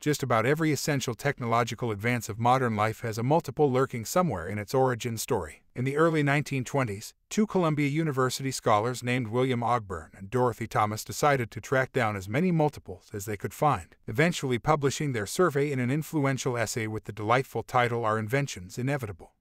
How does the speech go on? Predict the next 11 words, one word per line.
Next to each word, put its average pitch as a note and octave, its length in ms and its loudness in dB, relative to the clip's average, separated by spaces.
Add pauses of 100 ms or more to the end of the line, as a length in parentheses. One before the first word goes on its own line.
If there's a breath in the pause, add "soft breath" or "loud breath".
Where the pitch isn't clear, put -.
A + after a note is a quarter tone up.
(140)
Ogburn C#3 420 4
and A#2+ 120 -4
Thomas C#3 340 2
found C3 280 4
one C3 140 4
hundred E3+ 320 -2
forty-eight C3+ 480 2
instances A2+ 560 -6
of G2 100 -4
independent A#2+ 640 -2
innovation G#2+ 540 -2